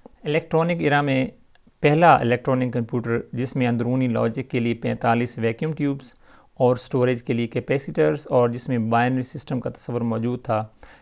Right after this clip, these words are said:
نائنٹین تھرٹی نائن میں جان ونسنٹ ایٹینوسوف اور اس کے اسسٹنٹ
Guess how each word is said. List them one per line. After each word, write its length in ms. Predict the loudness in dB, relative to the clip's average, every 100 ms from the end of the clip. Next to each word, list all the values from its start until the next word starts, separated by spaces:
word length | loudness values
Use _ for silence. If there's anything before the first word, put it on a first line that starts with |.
| _
نائنٹین 540 | -2 2 2 0 -2 -2
تھرٹی 280 | -2 -2
نائن 320 | 0 0 0 0
میں 240 | -2 -4 -10 -20 _ -12 -2
جان 280 | 2 2
ونسنٹ 440 | 0 -2 -4 -12 -12
ایٹینوسوف 640 | -4 -2 -2 -2 0 0 0
اور 140 | -2
اس 180 | -2 -4
کے 180 | -6 -6 -6
اسسٹنٹ 640 | -8 -8 -12 -8 -6 -6